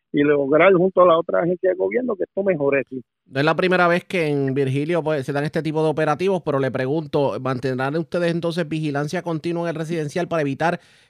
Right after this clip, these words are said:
Speaker 2: que estos lugares que ustedes están rescatando sean tomados nuevamente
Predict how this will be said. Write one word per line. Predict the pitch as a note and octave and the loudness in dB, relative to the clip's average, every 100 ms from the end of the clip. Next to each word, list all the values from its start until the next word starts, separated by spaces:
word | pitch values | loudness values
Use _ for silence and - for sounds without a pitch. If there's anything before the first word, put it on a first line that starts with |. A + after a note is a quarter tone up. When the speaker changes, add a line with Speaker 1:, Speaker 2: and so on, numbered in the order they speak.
| _ | _
Speaker 2:
que | D#3 | -4
estos | - E3+ | 2 2
lugares | F3 F3 F3 | 4 2 0
que | E3+ | -2
ustedes | - E3 | 0 2
están | E3+ F#3 F3 | 2 0 0
rescatando | F3+ - D#3+ E3+ E3 E3+ | -2 -2 -2 0 0 0
sean | E3 D#3+ | 0 -2
tomados | E3+ E3+ E3 E3+ | 0 0 2 2
nuevamente | E3 E3 E3 E3 E3+ E3 C#3+ | 2 2 2 2 0 -2 -2